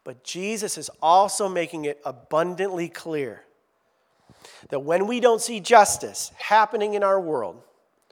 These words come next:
when justice isn't happening in the way that you, that you individually think it should happen, and when justice isn't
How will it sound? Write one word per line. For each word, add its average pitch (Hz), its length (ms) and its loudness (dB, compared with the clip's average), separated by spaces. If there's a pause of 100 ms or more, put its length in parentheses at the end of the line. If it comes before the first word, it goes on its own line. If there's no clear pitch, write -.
(200)
when 160 180 -6
justice 233 520 4 (240)
isn't 208 320 -2 (180)
happening 202 600 2 (300)
in 190 300 2
the 180 120 0
way 185 680 6 (140)
that 180 120 -4
you, 190 420 -2
that 190 160 4
you 220 340 0
individually 208 540 0
think 190 180 -6
it 180 80 -8
should 170 120 -8
happen, 160 420 0 (280)
and 175 180 2
when 185 160 2
justice 220 420 2
isn't 202 300 -2